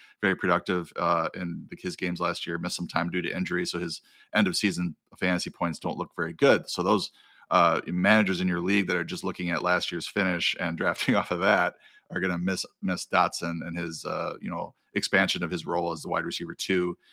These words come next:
in Washington. Uh, Jordan Addison, eight oh five, uh, still sitting in that wide receiver three spot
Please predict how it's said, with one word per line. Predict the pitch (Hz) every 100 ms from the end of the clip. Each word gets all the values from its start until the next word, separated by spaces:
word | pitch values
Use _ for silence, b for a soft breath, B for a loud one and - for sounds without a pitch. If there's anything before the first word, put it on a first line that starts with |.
| b -
in | 85
Washington. | 95 101 107 - 98 98 - b b
Uh, | 87 80
Jordan | 98 87
Addison, | 85 95 95 104 95
eight | 92 87
oh | 87
five, | - 87 87 87 85 - _ _ -
uh, | 85 80
still | - 127
sitting | 117 123 107
in | 101
that | 92 87
wide | 95 92
receiver | 87 101 87
three | - 95 95
spot | - 92